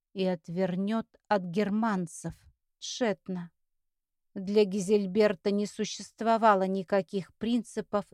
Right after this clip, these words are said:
и сомнений. Он не служил никому, не почитал никого и шёл на любой шаг, проступок, унижение — или преступление, чтобы добиться своей цели.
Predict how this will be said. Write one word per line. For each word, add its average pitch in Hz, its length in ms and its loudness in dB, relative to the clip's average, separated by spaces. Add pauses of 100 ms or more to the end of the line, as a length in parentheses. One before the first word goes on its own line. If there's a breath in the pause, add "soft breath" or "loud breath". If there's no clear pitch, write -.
и 208 100 -6
сомнений. 185 800 -4 (1300)
Он 202 320 2
не 202 100 -2
служил 190 560 -4
никому, 190 720 -2 (840)
не 208 260 0
почитал 233 720 6
никого 185 640 -2 (640)
и 202 120 -4
шёл 190 460 0
на 190 180 0
любой 190 400 2
шаг, - 640 -6 (260)
проступок, 208 960 2 (380)
унижение — 214 960 2 (340)
или 233 260 4
преступление, 202 1040 -2
чтобы 190 420 0
добиться 214 560 4
своей 196 340 0
цели. 180 520 -2